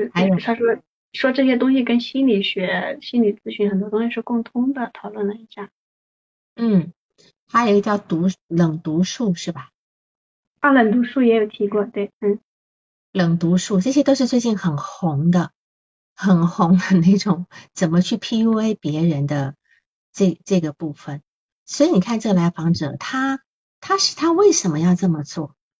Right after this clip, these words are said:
Speaker 1: 因为他一直在防御他早年被P U A的这些事情。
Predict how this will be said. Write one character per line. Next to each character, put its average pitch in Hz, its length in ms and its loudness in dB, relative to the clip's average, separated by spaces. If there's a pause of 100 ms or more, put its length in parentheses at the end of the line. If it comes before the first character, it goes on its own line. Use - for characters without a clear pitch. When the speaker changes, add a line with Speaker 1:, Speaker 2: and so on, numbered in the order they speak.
(260)
Speaker 1:
因 311 160 4
为 320 100 2
他 - 360 -6
一 233 120 -2
直 175 240 -2
在 180 260 -2 (200)
防 165 320 0
御 233 160 0
他 196 380 -2
早 156 200 -4
年 135 280 -6
被 190 160 -2
P 185 200 -4
U 175 180 4
A 165 140 2
的 147 120 -6
这 143 100 -16
些 147 180 -10
事 143 160 -10
情。 135 220 -16